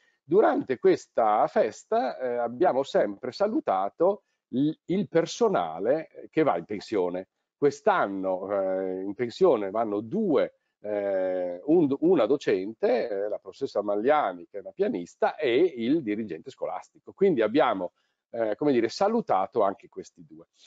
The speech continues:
È chiaro che in questa occasione c'è stato un impegno da parte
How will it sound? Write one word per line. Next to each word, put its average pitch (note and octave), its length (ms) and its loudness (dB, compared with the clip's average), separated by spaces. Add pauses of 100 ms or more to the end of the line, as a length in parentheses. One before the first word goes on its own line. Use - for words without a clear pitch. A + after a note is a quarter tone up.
(160)
È B2 120 -6
chiaro C3 320 2
che - 80 -12
in G#2 80 -8
questa C#3 320 0
occasione F3 600 0
c'è - 120 -12
stato - 280 -8
un F#2+ 120 -8
impegno G#2 480 -2
da F#2 140 -8
parte A#2+ 440 -2